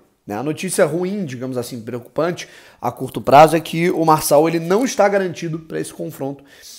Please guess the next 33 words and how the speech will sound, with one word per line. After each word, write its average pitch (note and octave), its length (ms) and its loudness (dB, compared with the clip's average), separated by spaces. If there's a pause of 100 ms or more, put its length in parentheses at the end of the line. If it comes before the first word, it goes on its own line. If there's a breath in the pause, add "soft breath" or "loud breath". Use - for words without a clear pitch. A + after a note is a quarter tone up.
(140 loud breath)
diante C#3 400 -6
do C#3+ 60 -10
Flamengo. C3+ 360 -6 (760)
Ou A2+ 120 -4
seja, E3 420 0
além D3+ 300 -2
do F3 80 -8
Sampaio, C3+ 580 -2 (600)
do C#3 320 -2
Adrielson F3+ 640 0 (480 soft breath)
e C3+ 80 -2
do C3+ 100 -4
Rafael, A#2+ 640 2 (380 loud breath)
a - 40 -12
gente B2+ 220 -12
pode C3+ 240 -4
não E3+ 260 -4
ter D#3+ 280 -2 (720)
a C3+ 80 2
presença C3+ 680 -4 (340 soft breath)
do C#3 120 -8
Marçal. C#3+ 400 -2
E G#2+ 100 -8
a A2+ 80 -4
gente B2+ 220 -12
teria C3+ 180 -6
uma C#3 140 -4
linha C#3 160 -6
de C#3+ 120 -8
zaga B2+ 340 -2
ali, G#2 340 -6 (160)
né, F#2+ 240 -12
formada, F#2 580 -10